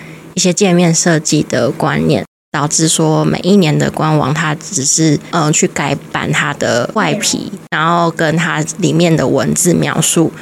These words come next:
但整个官网里面的 flow 或者是大家游览官网的路径，其实是相对困难的一件事情。所以那个时候 Josie 担任 Web Team 里面的组员的时候，就有跟我提到这件事情，让我可以加入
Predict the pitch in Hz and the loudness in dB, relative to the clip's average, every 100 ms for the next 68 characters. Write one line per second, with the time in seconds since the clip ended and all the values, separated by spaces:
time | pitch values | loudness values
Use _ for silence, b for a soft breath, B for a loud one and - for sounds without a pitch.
0 | B - 196 180 170 151 131 139 - 170 | B -6 0 2 2 -2 0 -2 0 2
1 | 165 156 160 156 165 - - - - B | 2 0 -2 0 0 0 0 -2 -4 B
2 | B - - 208 165 151 190 160 147 - | B -14 -2 2 2 2 2 0 0 2
3 | 175 156 175 170 156 156 - 156 165 143 | 2 2 0 0 0 2 2 2 0 -2
4 | 151 165 165 156 - 147 139 185 175 - | -2 0 2 0 0 -2 0 2 2 2
5 | 185 165 - B B - 180 165 160 170 | 0 0 -2 B B -2 0 2 0 2
6 | 190 185 185 226 214 202 233 180 147 139 | 4 4 2 2 4 2 2 0 0 -2
7 | 139 165 135 131 - - - - B B | -2 0 0 0 0 -2 -4 -6 B B
8 | - - 185 202 190 165 160 160 160 - | -4 2 4 6 4 2 2 2 0 2
9 | 160 165 156 - - 151 165 160 156 - | 0 2 -2 -4 -8 -4 0 2 0 -2
10 | 175 185 - 180 151 170 170 156 - 147 | -2 -2 2 4 4 2 2 2 0 0
11 | 143 135 156 156 156 143 - - - 156 | 0 0 0 0 0 0 0 0 0 0
12 | 123 - - 160 151 151 156 131 156 - | 0 -2 -2 -2 0 0 0 0 0 0
13 | - - - _ 147 160 - - 170 180 | 0 -2 -4 _ -2 0 0 0 0 -2
14 | B B B - - 165 175 175 156 | B B B -8 -4 0 4 4 4